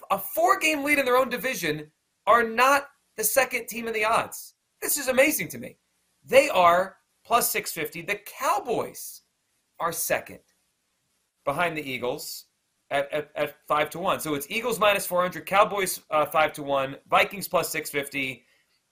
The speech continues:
and then you go down, the next closest is the Giants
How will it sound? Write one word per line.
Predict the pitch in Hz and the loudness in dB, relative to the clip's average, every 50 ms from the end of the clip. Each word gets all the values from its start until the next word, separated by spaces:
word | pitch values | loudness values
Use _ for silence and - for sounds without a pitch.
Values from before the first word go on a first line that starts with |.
| _ - | _ -6
and | 143 151 156 175 | -6 -2 -2 -2
then | 202 226 240 | -2 -2 -4
you | 254 226 | -6 -6
go | - 202 202 190 | -4 -4 -4 -4
down, | - - 175 180 180 175 | -4 -2 -2 -2 -2 -2
the | 160 151 | -4 -6
next | 151 160 175 185 175 226 - - - - - - | -6 -8 -8 -6 -6 -8 -6 -6 -8 -8 -8 -10
closest | - - - 196 208 208 208 - 240 226 226 - - | -12 -8 -4 -4 -2 -2 -4 -6 -8 -8 -8 -8 -8
is | 156 143 - - | -8 -8 -6 -6
the | 147 143 | -8 -8
Giants | 143 - - - - 175 180 190 185 160 120 113 - - - - - - - | -8 -10 -10 -4 -2 0 2 2 2 0 -2 -6 -8 -8 -8 -8 -8 -10 -14